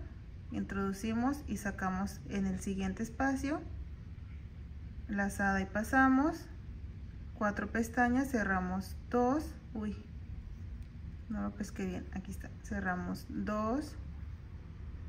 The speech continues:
dos y dos. Nos saltamos un punto y en el siguiente,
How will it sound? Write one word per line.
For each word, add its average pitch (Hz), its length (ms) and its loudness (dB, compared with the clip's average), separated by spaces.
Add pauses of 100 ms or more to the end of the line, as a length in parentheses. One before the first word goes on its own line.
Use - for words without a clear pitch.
(800)
dos 220 600 2 (1700)
y 202 160 2
dos. - 360 -6 (640)
Nos 208 120 0
saltamos 196 600 2 (140)
un 262 280 6
punto 262 640 4 (120)
y 202 100 0
en 196 100 2
el 190 140 0
siguiente, 254 760 4